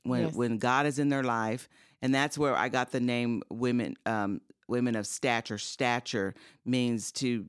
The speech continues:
Speaker 1: to have the natural ability to stand up straight.
Speaker 2: That's good.
Speaker 1: Um, you might be bent, you might be, you know, uh, bent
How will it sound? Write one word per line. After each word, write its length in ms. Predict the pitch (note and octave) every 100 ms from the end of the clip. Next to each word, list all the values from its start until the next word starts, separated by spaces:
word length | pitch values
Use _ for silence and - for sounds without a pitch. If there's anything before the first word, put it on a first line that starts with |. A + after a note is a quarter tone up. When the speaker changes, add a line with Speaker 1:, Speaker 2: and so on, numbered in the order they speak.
| -
Speaker 1:
to 180 | - B2
have 300 | B2+ A#2 G#2
the 120 | A#2
natural 540 | A2 A#2+ B2+ C#3+ D3+ B2+
ability 640 | A#2 G#2+ B2 B2 A2+ A#2
to 100 | A2
stand 520 | - - - B2+ B2 -
up 200 | G#2+ G#2
straight. 840 | - - - B2+ B2+ A2+ G2+ - -
Speaker 2:
That's 120 | E3+ -
good. 200 | E3+ E3
Speaker 1:
Um, 320 | B2 A#2+ A#2 G2+
you 180 | C#3
might 360 | C#3+ C3 C3 -
be 120 | B2
bent, 680 | A2 A#2 C#3 D3 D3+ - - - _ _
you 140 | B2+ C3
might 300 | B2+ B2 B2+
be, 140 | B2 - -
you 120 | C3
know, 300 | B2 A2+ G#2 -
uh, 120 | F#2 G2
bent 300 | B2 A#2+